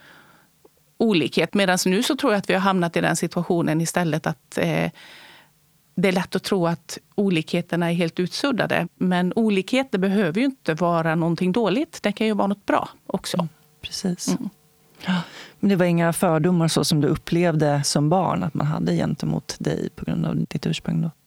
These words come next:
Speaker 1: Nej, det gjorde jag nog inte. Eller det här är en ganska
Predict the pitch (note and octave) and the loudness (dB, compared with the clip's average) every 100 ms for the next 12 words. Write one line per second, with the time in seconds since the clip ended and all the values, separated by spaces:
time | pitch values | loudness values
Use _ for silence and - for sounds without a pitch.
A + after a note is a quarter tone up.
0 | _ _ _ _ A#3+ C4 E4+ F#4 F4+ F4 | _ _ _ _ 0 2 2 0 0 2
1 | B3+ B3 A#3 A3 G#3 A#3+ A#3 B3 B3 E4+ | 2 2 0 0 -2 0 2 2 2 2
2 | E4 B3 A#3+ - | 2 2 0 -2